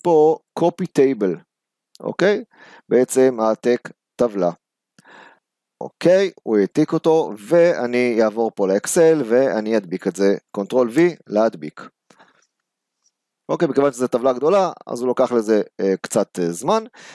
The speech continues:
אה, וקיבלתי בעצם את כל הנתונים בתוך גיליון אקסל. עכשיו אני יכול בעצם לקחת ולנתח אותם, ולעשות כל מיני, אה, אה, כל מיני עניינים וחישובים על ה-, על הטבלה הזאת. אוקיי? אז זאת אפשרות אחת למעשה.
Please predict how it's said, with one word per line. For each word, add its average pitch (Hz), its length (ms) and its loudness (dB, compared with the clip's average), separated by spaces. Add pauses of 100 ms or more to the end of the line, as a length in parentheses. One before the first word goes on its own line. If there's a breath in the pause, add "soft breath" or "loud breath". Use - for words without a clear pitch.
(220 loud breath)
אה, 131 460 2
וקיבלתי 147 760 0
בעצם 135 480 2
את 113 100 -6
כל 135 200 0
הנתונים 127 460 -4
בתוך 120 300 -2
גיליון 107 260 0
אקסל. 196 360 0
עכשיו 160 280 -2
אני 143 80 -4
יכול 143 160 -2
בעצם 135 360 0
לקחת 135 420 -2
ולנתח 117 580 0
אותם, 120 400 -2 (400 loud breath)
ולעשות 113 420 0
כל 120 140 -6
מיני, 110 440 0 (140)
אה, 98 680 2 (100)
אה, 98 200 0
כל 117 160 -2
מיני 113 220 -2
עניינים 127 340 0
וחישובים 113 600 -2
על 107 200 0
ה-, 104 140 0 (160)
על 101 120 0
הטבלה 87 380 -2
הזאת. 69 260 -8 (600)
אוקיי? 202 220 -2 (360 loud breath)
אז 123 140 0
זאת 147 380 -4
אפשרות 127 440 -2
אחת - 300 -4
למעשה. 165 500 -2